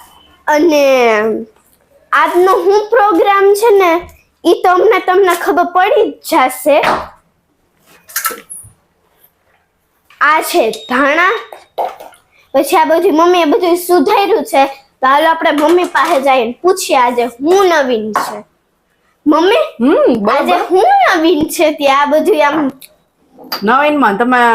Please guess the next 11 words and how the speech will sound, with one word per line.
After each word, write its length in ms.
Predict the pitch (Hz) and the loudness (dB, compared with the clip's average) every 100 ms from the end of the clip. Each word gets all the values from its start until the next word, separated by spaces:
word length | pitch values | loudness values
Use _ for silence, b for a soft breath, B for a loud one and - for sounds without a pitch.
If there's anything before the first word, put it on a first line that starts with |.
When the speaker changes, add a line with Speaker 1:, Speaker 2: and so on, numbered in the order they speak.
| 220 202 196 | 2 2 0
Speaker 2:
ચટાકા 320 | 254 262 247 | 0 -2 -4
પટાકા 380 | 247 254 254 233 | -4 -6 -2 0
વાળા 220 | 240 240 | 2 0
રહ્યા 240 | 254 302 | 0 0
ને, 220 | 294 226 208 | 0 0 0
એટલે 160 | 196 | 0
નવીનમાં 460 | 196 233 254 233 226 | 0 0 0 0 0
આજે 160 | 220 | -2
બને 240 | 214 226 226 | -2 0 -2
છે 160 | 220 | -2
ઢોસા. 680 | 190 190 208 208 208 170 | -2 0 0 0 -2 -4